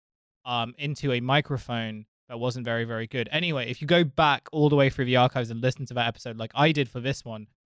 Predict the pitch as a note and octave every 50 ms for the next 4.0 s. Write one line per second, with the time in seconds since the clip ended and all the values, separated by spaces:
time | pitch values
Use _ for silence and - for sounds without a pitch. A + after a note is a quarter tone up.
0 | _ _ - D3 C3+ C3 C3 C3+ C3+ C3+ B2+ - - E3 D#3+ D#3+ D#3+ C#3+ C#3 B2
1 | C#3+ D#3 E3+ F#3+ F#3 F3 E3 D3+ C#3+ C3 B2+ C3 B2 C#3+ C#3+ D3+ D3 - - C#3+
2 | - - C#3 - C3+ B2+ - - A#2+ B2 C3 B2+ - C3 A#2 G#2+ - A2+ G#2+ G#2
3 | G#2 F#2+ _ _ _ _ _ _ _ _ - C3 B2+ B2 A#2+ A#2 A2+ A2 A2 A2